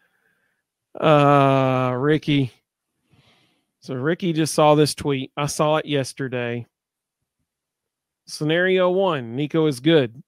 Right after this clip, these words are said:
You do great for the remainder of twenty twenty-three. That won't hap-, that won't happen. Sorry, it's not gonna happen.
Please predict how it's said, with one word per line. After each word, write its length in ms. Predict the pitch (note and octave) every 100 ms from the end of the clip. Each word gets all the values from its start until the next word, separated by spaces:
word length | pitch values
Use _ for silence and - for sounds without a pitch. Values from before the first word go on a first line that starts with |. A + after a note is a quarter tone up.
| _
You 120 | C#3+
do 140 | C#3+ C#3
great 260 | C#3+ C#3
for 100 | D3
the 60 | C#3+
remainder 320 | C#3 C#3+ C#3
of 60 | C3+
twenty 220 | C#3+ C3+
twenty-three. 580 | - C3+ A#2+ C#3+ A#2+ -
That 180 | C3 C3+
won't 300 | C3+ C#3+ D3
hap-, 220 | C3 C3+
that 140 | - C3+
won't 220 | C3 B2
happen. 320 | B2+ - F2+ _ _
Sorry, 400 | C3+ A#2+ A2 G2+ _
it's 100 | C#3+
not 140 | C#3 B2
gonna 120 | A#2
happen. 380 | B2 A#2+ F#2+